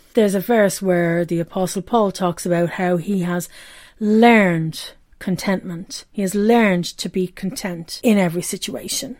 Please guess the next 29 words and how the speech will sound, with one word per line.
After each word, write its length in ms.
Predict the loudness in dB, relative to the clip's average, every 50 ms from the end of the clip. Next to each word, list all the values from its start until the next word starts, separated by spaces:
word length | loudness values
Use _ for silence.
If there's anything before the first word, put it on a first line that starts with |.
| _
It's 160 | -6 -2 2 4
not 180 | 6 6 4
something 360 | 4 4 2 4 4 4 4
that 140 | 4 2 2
was 140 | 0 -2 -2
bestowed 680 | -2 -2 -2 -2 0 4 4 6 6 6 6 4 4 4
on 180 | 2 2 2 2
him 240 | 2 2 2 2
as 120 | 0 -2 -4
a 40 | -2
gift. 300 | 0 0 -2 0 4 6
"There 100 | 8 8
you 120 | 8 6
go, 280 | 4 4 2 2 2 4 6 6 6 6 6
bang. 360 | 6 6 6 6 4 2 0 -2 -2 -4 -4 -6 -8 -10 -14 -12 0
Happy 300 | 4 4 4 4 4 2
as 120 | 2 2 2
Larry." 400 | 0 0 0 0 -2 -6 -8 -12 -16 -20 -20 _ _ _ -10
He 240 | -2 2 4 6
learned 680 | 6 6 6 8 8 8 8 6 6 2 0 -2 -4 -8 -14 -18 -20 -20 -20 -20 -14 -8
to 100 | -2 0
be 100 | 0 0
content, 320 | 0 -2 -2 -2 0 2
and 100 | 4 4
that 140 | 4 4 2
gives 220 | 0 -2 2 2
me 120 | 2 2 2
great 440 | 2 2 4 4 4 2 -2 -6
encouragement. 800 | -6 -4 -2 0 2 4 4 4 2 -2 -4 -10 -10 -10 -14 -16